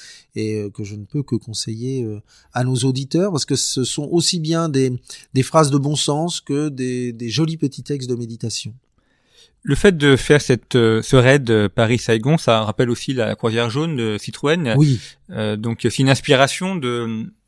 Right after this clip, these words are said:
Speaker 2: de, de ces mouvements de découverte qui
Speaker 1: Mm.
Speaker 2: avaient été lancés quelques années auparavant.
Speaker 1: Il y a énormément de scouts qui vont être à l'origine, euh, euh, du Club français des explorateurs.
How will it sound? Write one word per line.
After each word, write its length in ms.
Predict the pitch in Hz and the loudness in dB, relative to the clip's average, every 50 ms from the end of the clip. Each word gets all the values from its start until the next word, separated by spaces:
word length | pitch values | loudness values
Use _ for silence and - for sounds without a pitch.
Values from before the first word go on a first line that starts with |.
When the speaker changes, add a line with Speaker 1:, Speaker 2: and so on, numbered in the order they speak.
| - 147 143 123 127 | -20 -20 -20 -18 -16
Speaker 2:
de, 680 | 110 107 104 107 104 107 107 101 101 98 95 92 90 92 | -16 -14 -14 -14 -10 -8 -8 -6 -8 -8 -10 -12 -12 -12
de 80 | 101 | -14
ces 220 | - - - 101 92 | -14 -12 -12 -10 -6
mouvements 320 | 95 110 117 123 127 131 | -4 -4 -2 0 0 0
de 60 | 127 | 2
découverte 680 | 120 117 110 - 131 127 160 175 - - - - - - - | 2 2 2 2 4 4 4 2 2 -4 -16 -18 -12 -12 -8
qui 60 | - 147 | -4 -2
Speaker 1:
Mm. 40 | |
Speaker 2:
avaient 80 | 101 107 | -2 -2
été 120 | - - 107 | -2 -2 -4
lancés 280 | 107 104 - - 131 | -4 -4 -4 -4 -4
quelques 300 | - 117 104 - - 107 110 | -4 -4 -6 -6 -2 -2 0
années 120 | 107 110 | 0 0
auparavant. 440 | 107 - 110 98 107 120 135 170 - _ _ - _ | 0 0 2 0 2 0 -2 -4 -4 _ _ -18 _
Speaker 1:
Il 60 | 139 135 | -4 -4
y 40 | |
a 100 | 143 139 - 196 | -4 -4 0 2
énormément 840 | 185 190 202 208 208 190 170 160 151 156 170 190 208 220 233 233 | 2 4 4 2 2 0 0 0 0 0 0 0 -2 -2 -4 -8
de 240 | 202 135 123 131 131 | -8 -6 -4 -4 -4
scouts 440 | - - - - - - 202 226 220 - - - - | -4 -6 -10 -12 -8 -4 -4 -4 -4 -4 -12 -14 -14
qui 180 | - - 151 | -10 -8 -6
vont 220 | 139 139 160 165 156 | -4 -2 0 4 4
être 360 | 139 120 107 - - - - _ | 4 4 2 0 -6 -10 -8 _
à 120 | - 131 | 0 2
l'origine, 800 | 135 143 151 147 156 143 123 123 135 156 175 190 196 202 208 202 190 175 - _ - | 2 2 4 4 2 2 0 0 0 0 0 0 0 -2 -2 -4 -4 -8 -14 _ -4
euh, 920 | - 135 135 135 135 131 127 131 127 123 123 123 120 120 120 120 120 117 113 - - - - - _ _ _ | 0 0 2 2 2 2 2 2 0 0 0 0 0 -2 -2 -4 -4 -6 -8 -12 -16 -20 -20 -20 _ _ _
euh, 120 | - 123 117 | -4 -4 -2
du 140 | 110 117 110 | -2 -4 2
Club 160 | - 139 127 | 2 2 2
français 320 | - - 127 - - 151 | 2 -2 -2 2 2 2
des 180 | 131 135 117 120 | 2 2 0 -2
explorateurs. 680 | 113 - - 127 117 120 117 - 123 107 107 98 - | -4 -4 -4 -2 -2 -2 -2 -2 -2 -2 -2 -4 -8